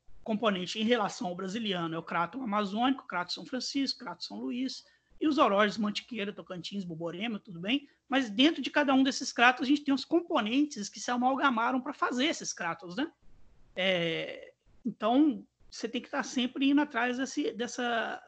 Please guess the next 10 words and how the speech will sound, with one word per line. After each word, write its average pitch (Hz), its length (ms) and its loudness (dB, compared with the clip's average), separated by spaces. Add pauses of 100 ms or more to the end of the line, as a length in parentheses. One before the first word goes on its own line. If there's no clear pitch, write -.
(240)
evolução 254 500 -2
fractal 220 600 2
aí, 165 120 -6
né? 165 120 -10
No 190 80 -8
espaço 226 680 -4
e 240 140 0
no - 100 2
tempo. 175 320 -10 (1400)
Então, 247 360 -2